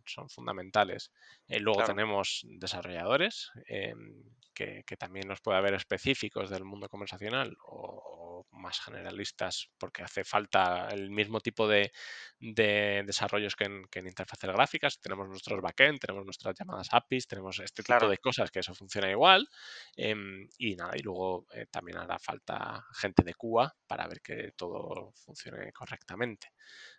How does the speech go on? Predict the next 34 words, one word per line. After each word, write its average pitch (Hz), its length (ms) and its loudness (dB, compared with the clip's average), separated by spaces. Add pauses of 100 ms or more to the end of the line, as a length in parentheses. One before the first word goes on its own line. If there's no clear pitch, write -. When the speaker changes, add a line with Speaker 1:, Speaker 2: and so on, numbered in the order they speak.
(100)
Speaker 1:
¿vale? 131 240 2
Speaker 2:
Claro. - 20 -6
Speaker 1:
Entonces, 113 300 2
ya 113 100 8
te 101 120 2
digo, 101 180 4
hay 113 200 4 (280)
mu-, 123 320 -20
muchos 117 320 -6
perfiles 127 480 0
que, 95 380 -6
que - 80 -18
pueden 98 200 -8
ser 101 140 -8
los 110 180 -4
mismos, 170 460 -2 (340)
eh, - 140 -8
y - 60 -4
luego 98 240 -2
podemos 95 280 -10
tener 95 220 -4
otros - 480 -2
que - 120 -10
sean 107 420 -8
específicos. - 680 -4
Y 120 140 2
luego, 113 420 6
dentro 110 300 2
de 117 160 2
que 110 160 2
muchos 117 360 -4
sean 123 160 2
los 123 120 2
mismos, 151 460 -2